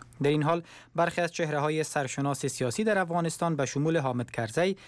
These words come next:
رئیس جمهور پیشین نیز، از امضای تفاهم نامه میان اداره‌های استخباراتی افغانستان و پاکستان ابراز نگرانی کرده و آن را خلاف منافع ملی افغانستان خوانده است.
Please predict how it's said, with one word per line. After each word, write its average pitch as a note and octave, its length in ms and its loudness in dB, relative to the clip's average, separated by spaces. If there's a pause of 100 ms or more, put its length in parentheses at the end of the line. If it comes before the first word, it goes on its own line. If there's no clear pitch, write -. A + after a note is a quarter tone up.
(300)
رئیس E3 180 2
جمهور E3 400 0
پیشین D#3+ 500 -2
نیز، F#3 260 0 (120)
از C#3+ 200 2
امضای F#3+ 360 2
تفاهم C3 460 -2
نامه B2+ 300 2
میان D3 340 0
اداره‌های C3 680 0
استخباراتی A#2 920 -2
افغانستان B2 720 -2
و B2 140 2
پاکستان C3 680 0 (400)
ابراز D3+ 400 2
نگرانی C3 540 0
کرده A3 380 2 (360)
و E3 60 0
آن A#3+ 220 2
را A#3+ 100 0
خلاف G#3 400 -2
منافع D3+ 640 -2
ملی B2+ 380 0
افغانستان E3 760 0 (100)
خوانده A2+ 340 -2
است. F#2+ 420 -8